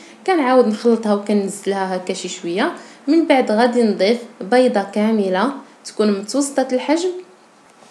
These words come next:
ومعلقة صغيرة من الملح، نضيفو الملحة،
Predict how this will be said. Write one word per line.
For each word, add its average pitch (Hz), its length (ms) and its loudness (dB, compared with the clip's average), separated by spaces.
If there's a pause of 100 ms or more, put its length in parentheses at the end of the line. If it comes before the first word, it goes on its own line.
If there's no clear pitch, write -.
(540)
ومعلقة 226 720 2 (120)
صغيرة 208 680 0 (240)
من 240 220 4
الملح، 214 600 0 (840)
نضيفو 208 320 0
الملحة، 208 520 -2